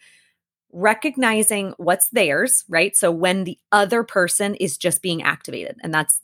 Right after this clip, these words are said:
theirs, you don't need to diminish yourself. And then really recognizing, okay, are there situations where it is a lot and I need to kind of tone it down, not tone down who I am, but tone down and manage certain parts.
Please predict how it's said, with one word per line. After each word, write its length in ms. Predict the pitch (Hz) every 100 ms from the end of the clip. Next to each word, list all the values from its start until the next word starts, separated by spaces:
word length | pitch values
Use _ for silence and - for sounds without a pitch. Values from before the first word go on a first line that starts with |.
| 147
theirs, 420 | 156 107 - -
you 120 | 175
don't 140 | 160
need 140 | 160 147
to 60 |
diminish 400 | 160 143 - -
yourself. 400 | - - - - _ _ _ -
And 160 | 233 240
then 140 | 240
really 240 | 247 262 247
recognizing, 760 | 220 220 240 214 202 202 190 -
okay, 280 | 302 247 185
are 120 | 208
there 140 | 233
situations 760 | 240 294 - 277 226 254 240 220
where 400 | 208 190 175 175 _ _ _ _ _ _ _ _ _ _ -
it 120 | 403
is 180 | 539 240
a 60 |
lot 240 | 156 - - -
and 100 | 269
I 60 | 339
need 160 | 370 392
to 60 |
kind 200 | 381 359
of 80 | 330 -
tone 340 | - - 311 302
it 160 | -
down, 360 | 247 240 175 180
not 300 | 220 294 -
tone 240 | 294 269
down 240 | 240 214 220
who 180 | 202
I 120 | 190 175
am, 420 | - 165 175 294 392 - - -
but 220 | 208 -
tone 260 | - 240 233
down 220 | 208 202
and 180 | 180 175
manage 420 | 185 185 170 -
certain 380 | - 175 143 160
parts. 320 | - -